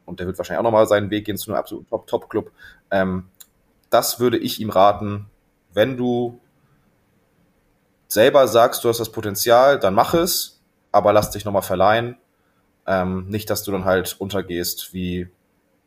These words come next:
auch schon viele andere Talente, von denen man gesagt hat, ja, die machen doch safe den Schritt, die werden eine Weltkarriere machen und von denen hast du gefühlt eine, zwei Jahre nach ihrem Wechsel nichts mehr gehört. Ähm, würde ich, wie gesagt, vorsichtig sein.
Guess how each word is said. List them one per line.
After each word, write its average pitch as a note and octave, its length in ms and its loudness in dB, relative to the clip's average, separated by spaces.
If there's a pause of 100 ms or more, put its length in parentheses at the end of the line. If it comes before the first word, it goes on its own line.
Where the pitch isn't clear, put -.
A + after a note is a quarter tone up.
(120)
auch C#3+ 240 4
schon B2 240 -2
viele A#2 260 -2
andere G2 260 0
Talente, F#2+ 380 -6
von F#2 160 -6
denen F2+ 80 -2
man F2+ 140 -2
gesagt E2+ 300 -2
hat, D#2+ 120 -8
ja, E2 360 0 (420)
die D#2+ 80 -12
machen F2 240 -4
doch E2+ 100 -4
safe A#2 240 0
den F#2 160 -8
Schritt, - 240 -10
die E2+ 80 -12
werden F2 160 -2
eine E2+ 140 -6
Weltkarriere F#2 420 -2
machen F#2 380 -6 (280)
und F#2 120 -8
von F#2+ 120 -6
denen F#2 120 -2
hast F#2 180 -6
du F2+ 120 -8
gefühlt F2+ 420 -10
eine, F2+ 240 -6
zwei F#2 260 0
Jahre F#2 240 2
nach F2+ 220 -2
ihrem F2 160 -10
Wechsel F#2 260 -6
nichts F2+ 240 -8
mehr F2+ 140 -6
gehört. E2+ 320 -6 (480)
Ähm, F2+ 420 -4 (180)
würde D3+ 160 2
ich, D3 120 -4
wie C3+ 40 -4
gesagt, A#2 380 2
vorsichtig C#3+ 520 0
sein. A#2 440 4